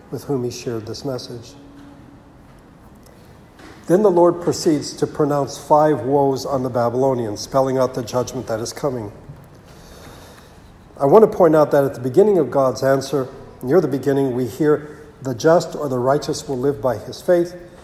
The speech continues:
And at the end of the Lord's answer, we hear, "But the Lord is in his holy temple.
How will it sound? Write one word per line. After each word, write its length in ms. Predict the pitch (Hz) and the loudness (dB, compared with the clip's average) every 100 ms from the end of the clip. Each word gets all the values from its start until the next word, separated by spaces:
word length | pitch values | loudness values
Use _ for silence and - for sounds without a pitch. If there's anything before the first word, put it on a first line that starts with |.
| - - | -20 -10
And 120 | 127 | -2
at 140 | 135 131 | -2 -2
the 220 | 139 143 | -4 0
end 140 | 214 | 2
of 100 | 180 | 2
the 80 | 143 | 2
Lord's 300 | 131 131 127 | 0 -2 -2
answer, 460 | 127 127 123 135 131 - - - | -2 -2 -2 -6 -6 -12 -16 -8
we 120 | 131 | -6
hear, 320 | 117 147 147 | -4 0 0
"But 200 | 123 123 | 0 -4
the 60 | 127 | -4
Lord 300 | 120 151 151 | 2 4 4
is 160 | 131 | 0
in 100 | 147 | -4
his 160 | 131 117 | -6 -6
holy 360 | - 165 175 151 | -2 0 2 0
temple. 640 | - 143 113 139 123 - | -4 -8 -4 -4 -4 -8